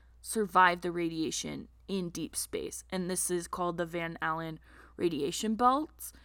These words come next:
And so, um, scienti-, or this was from the Conspiracy Theory podcast, but they said the capsule would have needed lead walls to protect the astronauts. And the Apollo eleven did not have that. They had freaking aluminum walls.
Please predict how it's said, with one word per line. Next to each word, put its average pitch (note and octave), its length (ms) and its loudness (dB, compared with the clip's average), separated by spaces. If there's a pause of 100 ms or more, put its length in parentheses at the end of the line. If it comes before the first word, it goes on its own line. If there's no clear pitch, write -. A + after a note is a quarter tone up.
(400)
And G#3+ 180 0
so, F3+ 580 4 (720)
um, E3 500 4 (200)
scienti-, G#3+ 440 0 (120)
or F3+ 260 8 (120)
this G#3 180 0
was A3 140 -2
from F#3 300 -2
the E3 200 -4
Conspiracy F3 500 -6
Theory F#3 220 0
podcast, F#3 420 -6
but G3+ 120 -6
they G3 80 0
said F#3+ 240 0
the G3 60 -4
capsule G#3 420 -2
would G#3+ 120 2
have G3+ 160 0
needed F#3+ 420 0 (380)
lead F#3 440 2
walls D#3+ 560 0
to F3+ 140 -6
protect - 420 -8
the - 120 -4
astronauts. F#3 840 0 (500)
And G#3+ 100 -4
the G#3 60 6
Apollo G3 340 4
eleven G3 340 4
did F#3+ 120 -2
not F3 220 2
have F#3 160 -2
that. E3+ 180 0
They D#3+ 100 -2
had F3+ 180 -4
freaking F#3+ 460 -4
aluminum F3 880 0 (320)
walls. E3 500 4